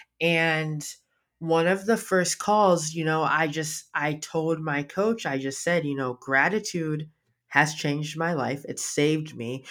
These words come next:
So I knew that that had to be part of it. Like, I knew I wanted to bring that to the forefront because it's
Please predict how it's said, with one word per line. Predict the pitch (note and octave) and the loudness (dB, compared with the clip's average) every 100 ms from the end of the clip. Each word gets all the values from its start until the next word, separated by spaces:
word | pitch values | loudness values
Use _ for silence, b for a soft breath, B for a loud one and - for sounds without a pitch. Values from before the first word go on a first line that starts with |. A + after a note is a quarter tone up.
| B | B
So | - F3 D#3 | 0 4 6
I | D3 | 4
knew | D3 D#3 F3 F3 | 0 0 2 2
that | E3 D#3 | 0 2
that | C#3+ C3 | 2 2
had | C#3+ C3+ C3+ | 0 -4 -4
to | |
be | B2+ B2+ | -8 -10
part | - C3+ - | -6 -6 -6
of | - | -12
it. | - - B B B | -14 -16 B B B
Like, | E3 D#3+ | 0 2
I | D3+ | 2
knew | D3 E3+ E3+ | 2 0 2
I | D#3+ | 0
wanted | D3 D3 D3 C#3+ - _ | 0 -2 -2 -6 -14 _
to | - D#3+ | -6 -6
bring | C3+ D3 C#3 C3 A#2+ | -2 0 0 -2 -4
that | C3+ C#3 - - | 6 6 6 0
to | |
the | C#3+ C3 | -6 -8
forefront | - C#3+ D#3 E3+ A3+ A3+ - | -4 -2 0 0 2 2 0
because | F3+ E3+ D3 | 0 0 0
it's | D3 - | -2 -4